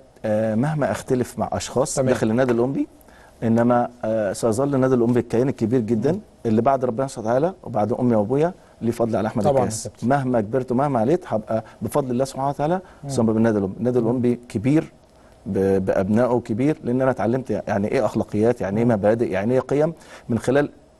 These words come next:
Speaker 1: ناس كبيرة جدًا، كابتن إبراهيم الجويني الله يرحمه، كابتن محمود بكر، آه، رؤساء نادي، آه، ظلوا يع-، ي-، يعشقوا النادي الأولمبي.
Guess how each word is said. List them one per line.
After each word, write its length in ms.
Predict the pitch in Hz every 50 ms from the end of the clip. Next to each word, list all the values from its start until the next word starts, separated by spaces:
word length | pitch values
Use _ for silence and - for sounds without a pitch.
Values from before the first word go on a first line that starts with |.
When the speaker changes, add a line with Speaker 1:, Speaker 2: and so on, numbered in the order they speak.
| _ _
Speaker 1:
ناس 300 | - 107 117 123 139 -
كبيرة 200 | - 120 131 135
جدًا، 340 | 123 107 123 107 92 110 87 85 - -
كابتن 260 | - 107 - 117 107
إبراهيم 220 | 95 90 104 113
الجويني 280 | 110 95 110 113 117 107
الله 140 | 98 98 113
يرحمه، 300 | 113 - - 113 110 104
كابتن 260 | - - 113 - 123
محمود 320 | 104 98 - 120 113 101 104
بكر، 220 | 120 127 - - - - - - - _ -
آه، 1120 | - 110 104 101 101 104 104 101 101 101 101 101 101 101 98 95 98 95 95 95 87 - - -
رؤساء 480 | 95 - 101 110 113 98 107 - 147 131
نادي، 340 | 123 131 143 131 139 139 135 - - - - - -
آه، 560 | 120 113 110 104 101 95 95 98 92 90 87 98
ظلوا 500 | 104 104 123 139 151 143 139 139 135 - - -
يع-، 280 | 120 107 85 - - -
ي-، 300 | - 123 123 113 110 117
يعشقوا 380 | 117 104 107 - - 147 - 127
النادي 200 | 120 127 127 123
الأولمبي. 420 | 117 98 113 110 104 95 95 92